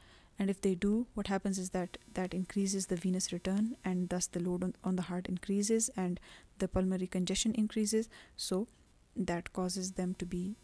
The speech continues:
become short of breath. They also, uh, undergo orthopnea, that means same, they cannot lie, lie flat,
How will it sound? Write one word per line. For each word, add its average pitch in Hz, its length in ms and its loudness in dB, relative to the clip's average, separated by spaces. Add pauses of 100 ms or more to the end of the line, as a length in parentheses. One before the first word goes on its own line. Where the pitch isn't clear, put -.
(100)
become 185 300 -2
short - 300 -6
of - 160 -12
breath. - 260 -8 (880)
They 196 400 2
also, 240 400 -2 (220)
uh, 185 340 0 (260)
undergo 185 520 -2
orthopnea, 214 580 -2
that 190 220 -4
means 190 400 0
same, 208 480 0
they 185 80 0
cannot 185 340 -2
lie, 175 260 -2
lie 180 280 0
flat, 185 400 -6